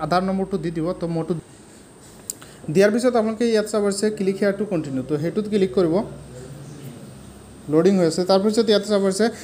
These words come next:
record not found উইথ এ given ডিটেইলছ। তো আপোনালোকে সেইটো কি কৰিব, ই এছ, ই এছত এইটোত click কৰি দিব। তো মই ইয়াত ই এছত click কৰি দিছোঁ। ই এছত click কৰাৰ পিছত ইয়াতে চাব পাৰিছে আপোনালোকে state। তো আপোনালোকে চিলে-, ষ্টেটটো ছিলেক্ট কৰিব আপোনাৰ। তো ইয়াতে মই আছামৰ হওঁ,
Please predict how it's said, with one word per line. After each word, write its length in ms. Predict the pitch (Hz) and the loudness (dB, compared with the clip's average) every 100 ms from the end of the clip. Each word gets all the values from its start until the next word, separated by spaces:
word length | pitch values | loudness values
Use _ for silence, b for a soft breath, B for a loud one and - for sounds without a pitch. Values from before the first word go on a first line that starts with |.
| B B | B B
record 300 | 175 190 233 | 4 6 4
not 220 | 208 202 202 | 2 0 2
found 220 | 208 208 | 0 2
উইথ 200 | 202 208 | 2 2
এ 120 | 208 | 0
given 380 | 160 170 196 185 | 2 2 4 2
ডিটেইলছ। 320 | 160 139 127 | 0 -2 0
তো 80 | 170 | 0
আপোনালোকে 380 | 175 202 196 190 | 2 0 0 0
সেইটো 200 | 185 202 | 0 -2
কি 140 | 202 | -4
কৰিব, 260 | 180 180 208 | -2 0 0
ই 240 | 185 190 | 4 4
এছ, 220 | 202 202 - | 4 0 0
ই 180 | 202 185 | 4 4
এছত 260 | 185 208 | 4 0
এইটোত 240 | 180 - 175 | 0 0 -2
click 240 | 180 156 156 | 0 2 2
কৰি 100 | 131 | 2
দিব। 240 | 117 117 139 | 0 -4 -2
তো 100 | 170 | 0
মই 220 | 185 190 | 2 4
ইয়াত 200 | 190 180 - - B B B | 4 4 0 -10 B B B
ই 80 | 190 | 4
এছত 220 | 190 226 | 4 2
click 280 | 190 190 180 | 0 0 0
কৰি 80 | 160 | 0
দিছোঁ। 200 | - 214 B B B | 0 -4 B B B
ই 80 | 208 | 4
এছত 180 | 220 240 | 4 2
click 260 | 247 233 254 | 2 4 6
কৰাৰ 140 | 247 | 4
পিছত 280 | 240 220 226 | 4 0 2
ইয়াতে 220 | 214 214 | 2 2
চাব 180 | 208 202 | 0 2
পাৰিছে 200 | 208 202 | 2 2
আপোনালোকে 640 | 190 190 190 208 214 202 | 2 0 0 2 4 4
state। 340 | 185 180 165 - | 4 4 2 4
তো 80 | 175 | 2
আপোনালোকে 380 | 175 202 202 | 2 -2 -2
চিলে-, 500 | 208 196 190 190 190 | -2 2 4 6 6
ষ্টেটটো 340 | 190 226 214 220 | 6 4 2 0
ছিলেক্ট 260 | 196 180 | 0 0
কৰিব 160 | 185 170 | 0 0
আপোনাৰ। 280 | 160 165 202 - B B B - | 0 0 -2 -4 B B B 4
তো 160 | 185 | 6
ইয়াতে 280 | 185 196 196 | 6 4 4
মই 180 | 208 214 | 2 2
আছামৰ 480 | 180 165 196 202 196 | 0 0 0 2 2
হওঁ, 280 | 180 190 | 2 2